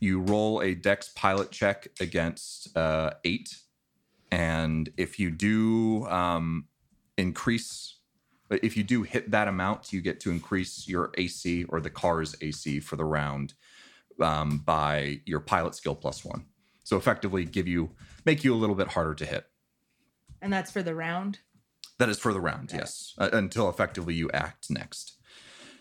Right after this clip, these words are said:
Speaker 1: And, uh, for cars, um, this is a little bit different with the drone. Uh, the drone has a, a, a different A C, but cars have a standard A C of ten. They're fairly th-, easy to hit,
Speaker 2: Mm-hmm.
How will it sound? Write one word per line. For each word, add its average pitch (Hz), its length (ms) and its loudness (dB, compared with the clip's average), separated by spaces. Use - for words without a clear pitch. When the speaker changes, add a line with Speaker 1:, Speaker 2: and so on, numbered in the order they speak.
Speaker 1:
And, 110 680 4
uh, 107 160 4
for 120 160 0
cars, 101 1000 0
um, 92 280 2
this 107 160 2
is 113 60 -8
a 117 60 4
little 131 360 2
bit 139 320 -2
different 117 580 0
with 107 420 0
the 95 100 2
drone. 104 760 2
Uh, 85 120 0
the 82 100 -4
drone 92 260 0
has 85 240 -2
a, 87 60 2
a, 80 40 2
a 80 60 -2
different 80 420 -2
A 82 100 0
C, 80 300 0
but 80 200 -4
cars 123 600 2
have 101 200 2
a 92 80 0
standard 104 560 0
A 90 120 0
C 87 400 -2
of 78 220 0
ten. 73 320 -2
They're 71 100 -6
fairly 123 340 2
th-, - 120 -8
easy 104 300 0
to - 200 -8
hit, 101 320 0
Speaker 2:
Mm-hmm. 208 300 2